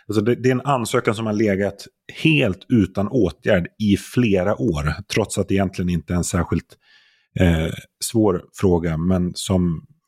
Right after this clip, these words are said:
Miljöpartiet och Socialdemokraterna inte kan, eh, lösa ut. Så att de håller ju på i praktiken att liksom långsamt kväva det här, eh, gruvföretaget, och hoppas väl till slut att,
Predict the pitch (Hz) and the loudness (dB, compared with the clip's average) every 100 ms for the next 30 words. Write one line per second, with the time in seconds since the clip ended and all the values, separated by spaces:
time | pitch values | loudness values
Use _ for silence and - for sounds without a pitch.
0 | _ _ - 98 90 92 98 87 - - | _ _ 2 2 2 0 0 0 -2 -2
1 | 92 - 101 87 82 92 85 82 - 117 | -2 0 -2 -2 0 -2 -2 -4 -4 2
2 | 92 76 _ 90 - 95 85 76 - _ | 2 0 _ -4 0 0 0 -2 -8 _
3 | _ _ _ _ 87 80 78 76 - - | _ _ _ _ 0 0 0 -4 -8 0
4 | 95 82 - 101 98 - - 95 - - | 2 2 0 4 4 2 -6 -10 -4 0
5 | 95 - 92 110 117 123 101 98 - 98 | 0 0 -2 -2 0 0 2 -2 0 0
6 | 90 - _ _ _ _ _ - 101 101 | 0 -4 _ _ _ _ _ -4 0 2
7 | 95 98 92 - - 90 85 98 110 98 | 2 2 0 -4 -2 -2 0 2 2 2
8 | 87 - 104 95 - - 110 107 95 110 | -4 -2 0 0 -2 -2 2 2 2 -2
9 | 110 85 85 - 123 - - - - 92 | -2 0 0 -2 -8 -16 -20 -18 0 2
10 | 87 87 95 90 - 92 87 90 85 82 | 2 2 0 0 -2 -2 0 0 -2 -4
11 | 90 87 92 95 - 92 - 90 82 87 | 0 0 0 -4 -4 -4 -2 -2 0 0
12 | 92 82 - - - | 0 0 -2 -10 -12